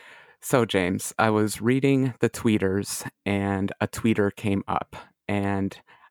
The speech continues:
I think, if I'm reading this right, you are betraying us, James.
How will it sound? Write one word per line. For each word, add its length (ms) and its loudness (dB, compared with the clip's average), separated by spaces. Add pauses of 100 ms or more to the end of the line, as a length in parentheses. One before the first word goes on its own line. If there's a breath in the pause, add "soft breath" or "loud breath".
I 100 0
think, 680 0
if 160 -2
I'm 160 0
reading 240 2
this 240 0
right, 360 0 (280 soft breath)
you 100 2
are 80 4
betraying 520 0
us, 340 -8 (120)
James. 520 -2